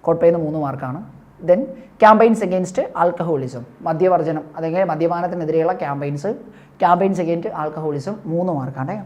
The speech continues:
മൂന്ന് മാർക്കാണ്. Then ഐ ടി ആക്ട്, ഇൻഫർമേഷൻ ടെക്നോളജി ആക്ട് രണ്ട് മാർക്ക്. ഐ ടി ആക്ട്, ഇൻഫർമേഷൻ ടെക്നോളജി ആക്ട് രണ്ട് മാർക്ക്. ഐ ടി ആക്ട് രണ്ട് മാർക്കിന്, ഐ ടി ആക്ടും കൂടെ ഉണ്ട്. അപ്പോൾ ഇത്രയുമാണ് സ്പെഷ്യൽ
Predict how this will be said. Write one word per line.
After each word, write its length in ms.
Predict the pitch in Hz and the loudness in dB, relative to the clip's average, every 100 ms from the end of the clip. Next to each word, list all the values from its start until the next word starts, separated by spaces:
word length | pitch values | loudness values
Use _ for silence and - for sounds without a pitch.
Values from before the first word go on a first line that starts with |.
| 151 | -10
മൂന്ന് 160 | 151 147 | -8 -8
മാർക്കാണ്. 340 | 131 - 131 165 - - _ | -10 -12 -14 -14 -18 -20 _
Then 120 | 240 160 190 | 4 6 4
ഐ 40 | 196 | 4
ടി 60 | 180 | 2
ആക്ട്, 160 | 135 - 180 | 0 -6 -4
ഇൻഫർമേഷൻ 380 | 180 196 180 180 | 0 0 0 -2
ടെക്നോളജി 400 | 175 170 165 156 151 | -2 -2 -2 0 -2
ആക്ട് 180 | 139 220 - 139 | -2 -6 -6 -6
രണ്ട് 200 | 127 127 120 | -6 -6 -8
മാർക്ക്. 220 | 127 - 143 | -12 -12 -8
ഐ 20 | 151 | -4
ടി 60 | 151 | -4
ആക്ട്, 160 | 151 226 156 | -4 -6 -6
ഇൻഫർമേഷൻ 380 | 151 165 165 156 | -6 -6 -6 -10
ടെക്നോളജി 380 | 160 147 147 143 | -8 -6 -4 -4
ആക്ട് 180 | 135 208 220 135 | -6 -8 -10 -10
രണ്ട് 180 | 123 123 | -8 -8
മാർക്ക്. 180 | 123 127 131 | -10 -10 -10
ഐ 40 | 131 | -6
ടി 60 | 147 | -6
ആക്ട് 180 | 135 226 226 - | -6 -10 -10 -10
രണ്ട് 200 | 127 135 131 | -6 -4 -6
മാർക്കിന്, 320 | 127 135 196 - | -8 -10 -14 -12
ഐ 20 | 127 | -12
ടി 80 | 127 | -12
ആക്ടും 180 | 120 131 | -12 -12
കൂടെ 100 | 120 117 | -12 -14
ഉണ്ട്. 120 | 127 - _ _ | -18 -20 _ _
അപ്പോൾ 120 | 226 233 | 0 0
ഇത്രയുമാണ് 440 | 233 254 285 262 240 | 6 6 6 4 2
സ്പെഷ്യൽ 240 | 240 180 | -2 -2